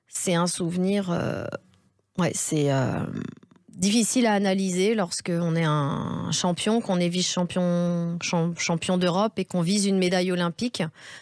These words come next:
C'est compliqué sur le coup, on ne comprend pas pourquoi ça nous arrive, pourquoi moi, euh, pourquoi à ce moment-là.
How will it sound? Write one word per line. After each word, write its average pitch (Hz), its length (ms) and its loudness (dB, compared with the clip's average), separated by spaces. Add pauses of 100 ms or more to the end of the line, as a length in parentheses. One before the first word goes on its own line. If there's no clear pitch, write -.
(1080)
C'est 208 320 0
compliqué 254 600 2
sur 208 220 0
le 196 140 2
coup, 233 280 -2
on 220 80 2
ne 190 40 0
comprend 190 380 0
pas 208 140 2
pourquoi 196 340 -2
ça 190 160 0
nous 190 220 2
arrive, 202 460 0
pourquoi 190 600 2
moi, 208 560 2
euh, 185 160 0
pourquoi 202 320 -2
à 196 80 2
ce 196 140 -4
moment-là. 185 540 0